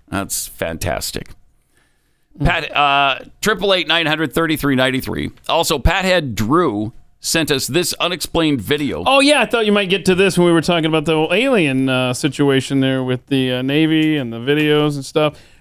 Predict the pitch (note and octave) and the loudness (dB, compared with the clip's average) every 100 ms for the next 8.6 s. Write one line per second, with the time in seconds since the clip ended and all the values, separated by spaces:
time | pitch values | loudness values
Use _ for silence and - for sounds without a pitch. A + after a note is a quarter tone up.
0 | - F#3 E3 D#3 - E3+ A#3+ A#3+ D#3 E3+ | -4 0 0 0 0 2 2 2 4 2
1 | D#3+ D3+ - D3 C#3 E3 C3 B2+ - F#3+ | 2 0 0 2 4 4 2 0 0 2
2 | E3 E3 F3+ E3+ C#3+ C#3 C3+ C3+ C3+ C#3 | 2 2 2 2 2 2 2 2 2 4
3 | C#3+ D#3+ D#3+ C3+ C3+ C3 C3 D3+ B2+ D3 | 2 0 -2 0 0 0 0 0 0 0
4 | C3+ A#2+ G#2+ A#2+ C3+ A#2 A#2+ C3+ - - | 0 -2 -2 -2 0 0 0 0 -4 -8
5 | - F3+ F#3 C#3 G#2 B2+ D3+ - - - | -2 2 4 2 -2 0 2 2 0 0
6 | - - - G3 A3+ F#3 C#3 A#2+ C3+ A#2 | 0 0 2 4 4 4 2 2 0 0
7 | A2+ - A#2 A#2+ A#2 - - - - C#3+ | -2 0 2 2 2 0 0 0 0 2
8 | B2+ A#2 B2 A2+ A#2 - | 2 0 -2 0 -2 -4